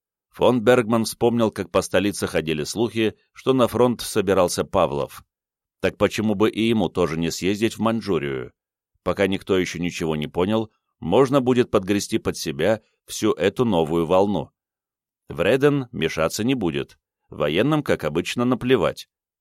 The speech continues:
А кто там еще есть? Неожиданно фон Бергман вспомнил одно полезное имя. К нему же недавно приходили Гагарины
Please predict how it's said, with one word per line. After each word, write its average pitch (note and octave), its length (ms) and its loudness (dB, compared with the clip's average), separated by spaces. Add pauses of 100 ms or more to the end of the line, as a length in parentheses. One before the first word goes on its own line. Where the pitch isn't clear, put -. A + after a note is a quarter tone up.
(120)
А D2 160 0
кто F2 180 -2
там F2 160 -2
еще G2 260 -2
есть? C2+ 400 -6 (580)
Неожиданно F#2+ 600 0
фон F#2 280 -2
Бергман A2+ 460 2
вспомнил G#2 540 0
одно F2 280 -2
полезное E2+ 520 0
имя. D#2+ 440 -6 (500)
К - 60 -4
нему F#2+ 260 2
же G2+ 100 -2
недавно G2 420 2
приходили F2 540 -2
Гагарины D2+ 680 -2